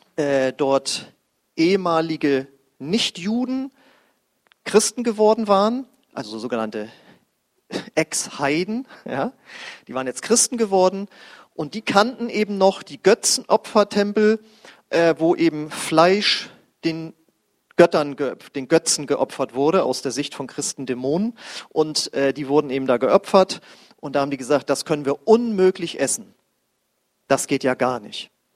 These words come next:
Das könnte sein, dass die das waren. Es kann aber auch sein, dass es ehemalige Juden waren,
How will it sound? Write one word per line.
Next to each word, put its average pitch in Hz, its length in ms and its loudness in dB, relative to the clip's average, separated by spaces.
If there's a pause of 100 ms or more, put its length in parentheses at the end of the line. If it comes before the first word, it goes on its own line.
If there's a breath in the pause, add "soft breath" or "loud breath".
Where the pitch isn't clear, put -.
(1000)
Das 135 160 -6
könnte 151 220 -4
sein, 151 220 -2
dass 147 200 -2 (1080)
die 160 100 -12
das 123 280 2
waren. 143 320 -4 (720 soft breath)
Es - 200 -2
kann 302 220 2
aber 185 200 6
auch 156 80 0
sein, 156 400 2 (340)
dass - 240 2
es - 140 -4
ehemalige 180 720 4
Juden 220 560 0
waren, 123 420 0